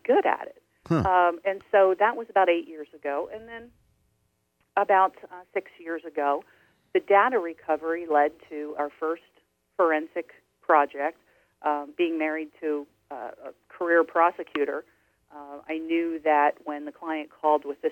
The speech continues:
Speaker 1: specific data recovery request, that there was going to be litigation involved, and that
Speaker 2: Right.
Speaker 1: it had to be handled in a different way. And I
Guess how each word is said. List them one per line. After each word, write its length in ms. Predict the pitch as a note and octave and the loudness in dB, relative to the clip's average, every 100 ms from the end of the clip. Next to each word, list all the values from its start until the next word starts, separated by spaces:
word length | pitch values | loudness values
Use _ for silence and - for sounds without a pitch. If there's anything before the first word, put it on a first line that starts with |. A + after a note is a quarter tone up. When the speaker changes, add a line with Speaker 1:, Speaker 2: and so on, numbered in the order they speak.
| - | -6
Speaker 1:
specific 420 | _ - D#3 C#3 | _ -12 -12 -6
data 220 | D#3 E3+ F3+ | -2 -2 -2
recovery 540 | C#3+ - D3 C#3+ C3+ | -6 -8 -8 -10 -16
request, 640 | - - - C4 D#3+ C#3 _ _ _ _ - | -18 -12 -2 2 2 0 _ _ _ _ 2
that 220 | F3 - _ _ | 4 4 _ _
there 100 | C4 | -2
was 80 | C4+ - | -2 -2
going 160 | C4+ | -2
to 40 | G3 | -2
be 140 | F3+ | 0
litigation 600 | E3+ D#3 C#3+ C#3+ - C#3+ | 2 2 2 -2 -4 -16
involved, 500 | C3 C3 A#2 - - - | -18 -10 -8 -8 -14 -14
and 120 | - | -4
that 40 | |
Speaker 2:
Right. 180 | F2 E2+ | 0 0
Speaker 1:
it 60 | - | 0
had 120 | D3 | -4
to 40 | |
be 140 | - C#3+ | -8 -16
handled 300 | D3+ C#3+ C#3 | -16 -14 -12
in 120 | D3 C3+ | -14 -14
a 60 | |
different 360 | C3+ C3+ - D3+ | -16 -16 -14 -2
way. 220 | F#3 F3 | -2 -2
And 100 | D3 | -6
I 120 | C#3+ | -12